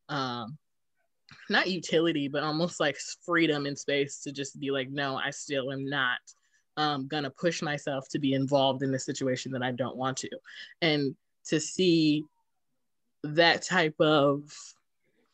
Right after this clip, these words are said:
like, I feel like the world would have benefited from Michelle Obama being in a leadership position, but no one is mad at her for not taking that role. No one is like,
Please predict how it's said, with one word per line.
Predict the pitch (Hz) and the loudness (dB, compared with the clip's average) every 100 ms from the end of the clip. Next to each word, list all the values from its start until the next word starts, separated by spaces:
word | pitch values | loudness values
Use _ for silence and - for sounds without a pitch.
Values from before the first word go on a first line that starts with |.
| _ _ _ _ - - _ _ _ _ _ _ _ - | _ _ _ _ -20 -20 _ _ _ _ _ _ _ 4
like, | 190 180 | 4 6
I | 202 | 4
feel | 254 | 6
like | 226 190 | 6 6
the | |
world | 170 180 190 165 | 6 8 8 6
would | 165 | 4
have | 160 - | 2 2
benefited | 156 165 165 180 180 | 4 4 4 4 4
from | 180 190 | 4 2
Michelle | 190 202 190 | 4 6 6
Obama | 185 190 180 | 6 4 4
being | 185 175 | 4 6
in | 170 | 6
a | 165 | 4
leadership | 165 170 175 180 175 | 6 4 4 4 4
position, | 170 175 170 170 | 4 4 4 2
but | 143 135 | 0 0
no | 156 | 2
one | 165 156 | 2 2
is | 139 139 | 0 0
mad | 143 139 135 | 2 4 4
at | 135 | 0
her | 131 120 120 _ _ _ - | 0 -2 -2 _ _ _ -2
for | 143 | 0
not | 143 143 127 - | 4 4 2 0
taking | - 147 135 127 | 2 2 2 0
that | 123 117 | 0 0
role. | 123 113 104 101 | 0 0 0 -6
No | 139 151 | -2 2
one | 147 | 2
is | 147 139 | 2 2
like, | 131 120 | 2 0